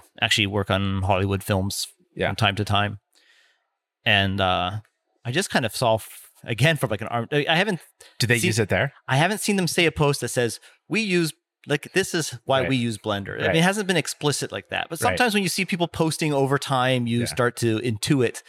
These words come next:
Speaker 2: Yeah.
Speaker 1: like, "Oh, I'm pretty sure that they're using Blender a lot."
Speaker 2: Right.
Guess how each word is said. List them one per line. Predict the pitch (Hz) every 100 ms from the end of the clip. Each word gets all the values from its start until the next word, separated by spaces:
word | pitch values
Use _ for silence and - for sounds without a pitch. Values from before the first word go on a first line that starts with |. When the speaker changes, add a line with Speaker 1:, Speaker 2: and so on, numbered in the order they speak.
| -
Speaker 2:
Yeah. | - 87 -
Speaker 1:
like, | 120 -
"Oh, | 139 175
I'm | 185
pretty | - 247 269
sure | 240 - 180 170
that | 135
they're | 143
using | 143 147 131
Blender | 113 123 110
a | 80
lot." | 71 - -
Speaker 2:
Right. | 110 113 110